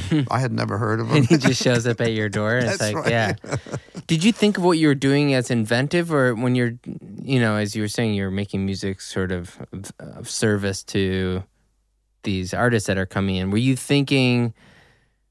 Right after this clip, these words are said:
Speaker 2: of it in terms of, "This is my stamp on this music," or are you, is it just naturally what you do is
Speaker 1: Uh-huh.
Speaker 2: what Brian heard as inventive?
Speaker 1: I think we always had an inclination to,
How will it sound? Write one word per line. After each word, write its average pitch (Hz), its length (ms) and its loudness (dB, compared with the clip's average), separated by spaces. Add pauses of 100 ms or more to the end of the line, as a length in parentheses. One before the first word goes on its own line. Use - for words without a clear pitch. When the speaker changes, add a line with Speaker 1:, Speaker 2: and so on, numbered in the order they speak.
(160)
Speaker 2:
of 110 220 2
it 117 140 2
in 110 180 0
terms 117 400 2
of, 98 340 -2
"This 110 280 0
is 101 160 -2
my 101 200 2
stamp 107 460 0
on 104 180 2
this 95 300 -4
music," 135 500 2
or 117 280 2
are - 20 2
you, 107 540 -2 (480)
is 117 160 0
it 123 120 2
just 120 280 -2
naturally 107 720 2
what 98 260 -2
you 98 220 -2
do 95 720 0
is 95 320 -4
Speaker 1:
Uh-huh. 101 100 -2
Speaker 2:
what 95 280 0
Brian 101 500 0
heard 104 340 0
as 90 200 -4
inventive? 92 680 -6 (1120)
Speaker 1:
I 139 160 0
think 175 180 -2
we 135 160 2
always 135 520 2
had 117 240 -2
an 98 120 -2
inclination 98 760 -2
to, 85 580 -6